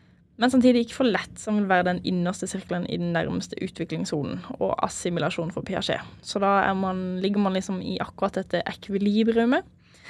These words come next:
som da på, ehm, for Vygotsky sin del kan være den nærmeste utviklingssona. Eh, den eneste forskjellen vil da være at Vygotsky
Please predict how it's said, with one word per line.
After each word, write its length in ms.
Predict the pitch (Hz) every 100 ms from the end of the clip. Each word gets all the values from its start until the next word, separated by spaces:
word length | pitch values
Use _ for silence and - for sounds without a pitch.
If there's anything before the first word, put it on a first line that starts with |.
| - - - -
som 300 | - 262 240
da 300 | 208 196 196
på, 300 | 190 - 196 180 185 180 180
ehm, 560 | 175 170 165 160 165 208 -
for 160 | - 180
Vygotsky 560 | 180 196 - - 196
sin 140 | 202 196
del 220 | 202 208
kan 160 | 185 170
være 460 | 160 160 165 -
den 180 | 175 175
nærmeste 460 | 170 156 165 175 - -
utviklingssona. 880 | - 147 - 147 175 - 156 147 - - _ _ - -
Eh, 340 | 208 208 208 208
den 100 | 214
eneste 300 | 226 226 226
forskjellen 440 | - 214 - 262
vil 120 | 277 220
da 80 | 196
være 220 | 180 175
at 60 | 180
Vygotsky 480 | 190 185 - -